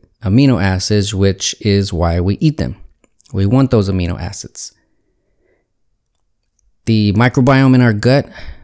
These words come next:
becomes damaged from the toxicity levels, and they allow that damage through. Just imagine it, you're ingesting everything,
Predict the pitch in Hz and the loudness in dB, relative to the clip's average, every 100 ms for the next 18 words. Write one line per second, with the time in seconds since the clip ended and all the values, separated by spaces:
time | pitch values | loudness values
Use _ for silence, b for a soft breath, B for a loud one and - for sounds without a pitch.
0 | B - _ _ _ _ - 110 110 101 | B -20 _ _ _ _ -6 0 0 0
1 | 90 101 127 131 120 117 110 107 - 107 | -2 0 2 4 4 2 -2 -6 0 2
2 | 101 101 - 101 - 139 - 107 98 92 | 2 0 -2 -4 -2 -4 -2 0 0 0
3 | 107 - - b b b b b b 101 | -4 -6 -14 b b b b b b -2
4 | 110 107 101 110 117 117 113 113 113 - | 0 0 0 0 2 2 4 2 -2 -12
5 | _ _ - 113 101 110 107 104 - - | _ _ -2 -2 0 0 0 0 -2 -2
6 | 123 113 107 123 - _ - - _ - | 2 2 2 -4 -14 _ -20 -20 _ -12
7 | - 101 104 98 98 92 101 98 92 120 | -2 0 2 2 0 0 -2 -2 0 -2
8 | - 117 110 101 117 113 113 | 0 0 0 0 0 0 -2